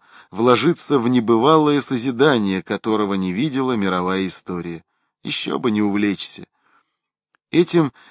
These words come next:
ретивым самоубеждением были физически спасены многие интеллигенты и даже, казалось, не сломлены духовно, ибо с полной искренностью вполне добровольно отдавались новой вере. И еще долго потом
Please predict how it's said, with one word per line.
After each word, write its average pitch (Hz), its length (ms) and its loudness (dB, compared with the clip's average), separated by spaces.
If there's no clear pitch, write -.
ретивым 139 640 0
самоубеждением 113 1120 0
были 175 220 0
физически 143 720 -6
спасены 131 600 -2
многие 143 500 0
интеллигенты 110 800 -4
и - 20 -6
даже, 120 320 -2
казалось, 127 600 -2
не 131 120 0
сломлены 139 580 2
духовно, 131 560 2
ибо 98 240 -2
с - 100 -4
полной 127 480 -2
искренностью 139 640 -8
вполне 147 380 2
добровольно 131 800 2
отдавались 110 680 0
новой 131 280 0
вере. 120 420 -2
И - 80 -4
еще 156 220 0
долго 156 360 0
потом 104 420 -4